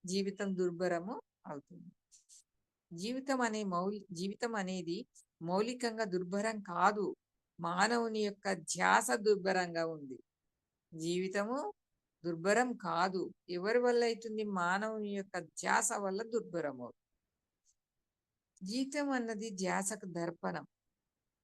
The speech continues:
మన ధ్యాస ఎలాంటిదిగా ఉంటుందో మన జీవితం అలాంటిదిగా ఉంటుంది.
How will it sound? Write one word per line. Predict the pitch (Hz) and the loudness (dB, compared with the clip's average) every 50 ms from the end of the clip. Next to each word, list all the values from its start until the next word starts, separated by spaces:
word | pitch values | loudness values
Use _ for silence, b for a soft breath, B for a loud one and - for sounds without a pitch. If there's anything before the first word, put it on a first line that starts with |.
| _ _ _ _ _ _ _ - | _ _ _ _ _ _ _ -2
మన | 165 160 160 156 | -2 0 0 0
ధ్యాస | - 156 151 151 156 160 160 180 | -2 -2 -2 -2 -2 -2 -4 -6
ఎలాంటిదిగా | 170 156 151 151 156 156 156 160 165 170 170 - 175 165 175 175 170 175 170 175 | -6 -6 -6 -4 -4 -4 -2 -4 -4 -6 -8 -8 -8 -6 -4 -4 -2 -2 -2 -2
ఉంటుందో | 175 175 175 - - 185 180 185 190 220 240 254 _ _ b b b _ _ _ - | -4 -6 -8 -10 -10 -10 -10 -6 -6 -6 -6 -6 _ _ b b b _ _ _ -10
మన | 156 151 151 156 | -8 -6 -6 -6
జీవితం | 143 139 151 170 190 190 190 214 214 202 208 | -6 -6 -4 -2 -2 -2 -2 -2 -2 0 0
అలాంటిదిగా | 190 165 156 156 156 151 - 156 139 135 143 135 151 170 | 0 0 0 0 -2 -4 -8 -12 -10 -8 -8 -8 -6 -8
ఉంటుంది. | 175 165 - - 143 131 131 | -8 -10 -12 -12 -14 -14 -14